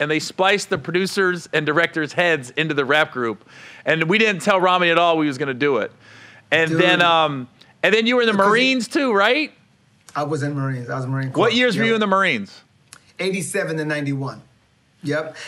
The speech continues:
Speaker 2: And, and had such a similar situation to you in which I was like, "Yo, I have a chance to get a record deal in California." And I was stationed in Texas as a reserve. And they were like, "Yo, we gon-, we got a base, uh, off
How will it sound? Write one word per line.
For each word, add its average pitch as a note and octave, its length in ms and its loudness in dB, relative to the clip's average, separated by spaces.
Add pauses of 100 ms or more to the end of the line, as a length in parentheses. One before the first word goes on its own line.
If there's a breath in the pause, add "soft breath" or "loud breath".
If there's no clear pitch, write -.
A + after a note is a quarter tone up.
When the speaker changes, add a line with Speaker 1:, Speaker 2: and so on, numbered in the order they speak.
(100)
Speaker 2:
And, F#3 160 -4
and G3 180 -6
had A3+ 260 -4
such A#3+ 240 -6
a A#3+ 40 -6
similar A#3 560 -4
situation A3 680 -8
to G3 120 -10
you F3+ 320 -6
in D#3 140 -6
which F3 220 -8
I F3+ 160 -4
was F3 180 -8
like, D#3+ 200 -6
"Yo, F3+ 220 -2
I F3 80 -4
have D#3+ 160 -6
a D#3 40 -8
chance D3+ 240 -8
to D3+ 60 -10
get D3+ 140 -4
a C#3+ 60 -4
record D#3 340 -6
deal C#3 380 -4 (240 loud breath)
in D3 80 -4
California." D3 840 -4 (180 loud breath)
And D#3+ 120 -2
I E3 60 0
was D#3 120 -6
stationed D3 340 -8
in C#3 120 -6
Texas C#3+ 480 -8 (160 loud breath)
as F#3 160 -4
a G3 40 -4
reserve. C#3+ 460 -4
And D3+ 80 -4
they E3 80 -6
were D#3+ 120 -4
like, D3 200 -4
"Yo, D#3 300 -4 (440 soft breath)
we D#3 120 -4
gon-, F3 240 -4
we E3+ 100 -4
got F#3 180 -2
a D#3 60 -6
base, D#3 480 -8 (180)
uh, D3+ 40 -6
off D3+ 440 -4